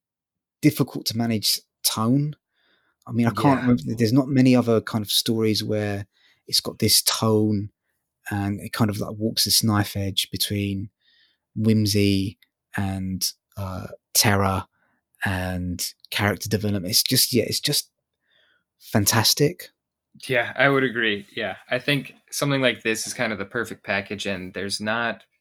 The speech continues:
Speaker 2: I'm just scanning my bookshelves here. There's really nothing to compare it to
Speaker 1: Yeah,
Speaker 2: at
Speaker 1: we,
Speaker 2: all.
Speaker 1: I, I was, I, I, we, we had, you know, when we were discussing it last time, kind of, what, if there's another movie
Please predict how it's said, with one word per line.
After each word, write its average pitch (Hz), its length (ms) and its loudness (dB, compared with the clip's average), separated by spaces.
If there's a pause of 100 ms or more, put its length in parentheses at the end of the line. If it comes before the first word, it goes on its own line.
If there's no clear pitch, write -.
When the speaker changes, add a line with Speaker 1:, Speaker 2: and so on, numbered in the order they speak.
(140)
Speaker 2:
I'm 110 160 -4
just 107 160 -4
scanning 107 320 -2
my 98 100 -2
bookshelves 98 500 -10
here. 92 300 -10 (260)
There's 123 140 -6
really 190 180 4
nothing 143 340 2
to 123 60 -4
compare 104 420 0
it 98 100 -4
to 92 320 -4 (460)
Speaker 1:
Yeah, 127 260 4
Speaker 2:
at 123 80 6
Speaker 1:
we, 131 40 8
Speaker 2:
all. 127 260 6
Speaker 1:
I, 131 180 4
I 131 100 2
was, 113 200 2
I, 120 300 -6
I, 120 140 -2
we, 120 160 4
we 110 120 -2
had, 117 200 4 (120)
you 107 220 0
know, 98 60 0
when 101 140 2
we 101 40 2
were 101 40 0
discussing - 460 0
it - 80 -4
last 101 280 4
time, 98 160 -2
kind 101 200 0
of, 95 100 -6
what, - 400 -8 (420)
if - 140 -10
there's 233 180 6
another 113 260 4
movie 110 880 4